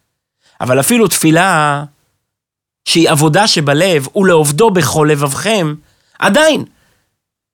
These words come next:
מי שישב יום שלם כחסידים הראשונים, ויתבונן בגדלות הקהל ובשפלות האדם, יגיע לידי ציור של התפעלות עצומה. "מה רבו מעשיך השם, מה גדלו מעשיך השם".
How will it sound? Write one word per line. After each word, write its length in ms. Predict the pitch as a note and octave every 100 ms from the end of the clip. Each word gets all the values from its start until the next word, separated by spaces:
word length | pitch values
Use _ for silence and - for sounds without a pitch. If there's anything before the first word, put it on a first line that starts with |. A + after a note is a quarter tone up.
| -
מי 120 | C#4
שישב 600 | - C#4+ - G#3+ C4+ A#3
יום 200 | A#3+ C4+
שלם 300 | B3+ A3+ A#3+
כחסידים 460 | A3 G3 G3+ G3+ A#3+
הראשונים, 460 | G#3 G3+ E3+ D#3 E3 _ _ -
ויתבונן 520 | F#3 A3+ A3 B3+ D4
בגדלות 460 | C4 A3+ G3 C4+ C4+
הקהל 240 | - A#3+
ובשפלות 520 | A#3 G#3 G3+ G#3+ B3
האדם, 360 | A#3 G3 D3+ D#3 - _ _ _ _ -
יגיע 340 | G#3+ A3+ D#4
לידי 260 | D#4 C4+ A#3+
ציור 360 | - B3+ D#4
של 140 | - B3
התפעלות 560 | A#3 - G#3 A3+ D#4
עצומה. 400 | C4 A#3+ A3+ F#3 - - -
"מה 160 | F#3+ C4
רבו 220 | B3 B3+
מעשיך 380 | B3 G#3+ A#3+ G#3
השם, 260 | G3 G#3+
מה 80 | G#3
גדלו 220 | G3 G3+
מעשיך 280 | F#3+ E3+ F3+
השם". 320 | F3 D#3 D3